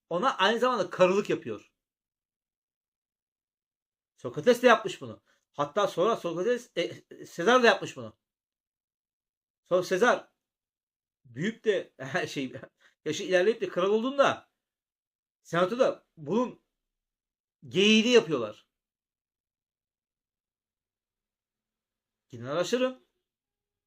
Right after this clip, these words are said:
Yani Sokrates Platon'un hocası, Platon Aristo'nun hocası dediğinde bu Sokrates Platon'la ilişkiye girmiştir. Platon Aristo'yla şey, ilişkiye girmiştir. Cinsel ilişkiye girmiştir demek.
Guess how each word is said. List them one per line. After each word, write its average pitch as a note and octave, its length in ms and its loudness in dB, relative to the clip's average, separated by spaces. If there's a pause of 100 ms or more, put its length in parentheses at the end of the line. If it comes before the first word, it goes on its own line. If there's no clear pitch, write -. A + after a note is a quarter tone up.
(2250)
Yani E3 320 -2
Sokrates F#3 560 -2 (720)
Platon'un G3+ 340 2
hocası, D3 360 -6
Platon G3 300 0
Aristo'nun F#3 320 0
hocası D3+ 200 -8
dediğinde A#3+ 540 -4 (2250)
bu A#3 360 2 (960)
Sokrates G3 480 -2
Platon'la G3 500 0
ilişkiye D#3 380 -8
girmiştir. C#3+ 320 -12
Platon F#3+ 300 0
Aristo'yla F#3+ 480 -2
şey, E3+ 280 -6
ilişkiye F#3 320 -6
girmiştir. D3+ 340 -12
Cinsel D#3 300 -4
ilişkiye F#3 280 -4
girmiştir D3 340 -6
demek. G#2 340 -16